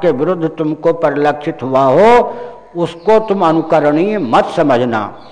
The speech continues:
वो सामर्थ्य की प्रगल्भता से भी संभव है, आदत के कारण भी संभव है, कोई शरीर में रोग के कारण भी संभव है, ये हमने कहा।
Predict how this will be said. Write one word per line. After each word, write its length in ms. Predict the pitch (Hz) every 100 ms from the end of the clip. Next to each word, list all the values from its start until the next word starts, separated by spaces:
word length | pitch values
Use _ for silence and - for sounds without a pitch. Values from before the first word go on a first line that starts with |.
| - - _ 135
वो 60 |
सामर्थ्य 600 | 120 156 139 156 180 - -
की 80 | 185
प्रगल्भता 760 | 165 139 151 147 139 175 180
से 200 | 170 185
भी 160 | 170 185
संभव 480 | 185 175 180 190
है, 500 | 190 220 - - - - - - 139
आदत 380 | 139 139 151 -
के 80 | 160
कारण 400 | - 151 156 156
भी 120 | 151
संभव 520 | 147 156 147 143 139
है, 540 | 143 156 - - - -
कोई 120 | 180
शरीर 400 | 175 156 156 165
में 140 | 165 160
रोग 300 | 139 139 -
के 100 | 160
कारण 380 | - 147 156 147
भी 120 | 156
संभव 500 | 156 151 147 147 127
है, 360 | 156 - - -
ये 120 | 151
हमने 320 | 123 110 107
कहा। 220 | 107 107